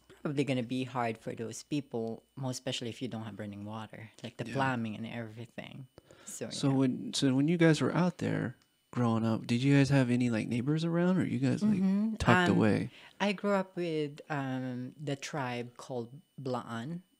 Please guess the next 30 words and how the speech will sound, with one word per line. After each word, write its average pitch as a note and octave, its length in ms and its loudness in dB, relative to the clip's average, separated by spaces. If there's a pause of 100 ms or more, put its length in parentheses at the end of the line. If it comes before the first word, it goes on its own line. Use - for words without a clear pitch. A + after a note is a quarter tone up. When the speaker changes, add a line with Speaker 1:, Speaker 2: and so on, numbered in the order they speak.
Speaker 1:
They B2 320 0
Speaker 2:
Uh-huh. A#2+ 100 -2
Speaker 1:
are A#2+ 120 -4
the A#2 140 -6
native A2 580 -8 (100)
tribe A2+ 560 -12
back A2+ 260 -10
in A#2 140 -10
the, A2 340 -12 (260)
I C#3 80 -2
mean, A#2+ 400 -6
in B2+ 200 -8
the A#2 300 -8 (140)
community. B2 720 -10 (760)
And, A#2+ 500 -6 (100)
yeah, C#3+ 400 -8
it A#2+ 40 -14
was B2 140 -14
just, - 220 -14
like, B2+ 340 -14 (360)
like, C#3+ 180 -8 (180)
very C3 340 -6
primitive A#2 640 -10
and A2+ 160 -12
stuff. - 720 -16 (300)
Speaker 2:
Wow. - 380 -10 (160)
Speaker 1:
Mm-hmm. A#2 240 -8 (880)
Speaker 2:
And A2+ 100 -2
w-, G#2 320 -4
so A2 580 0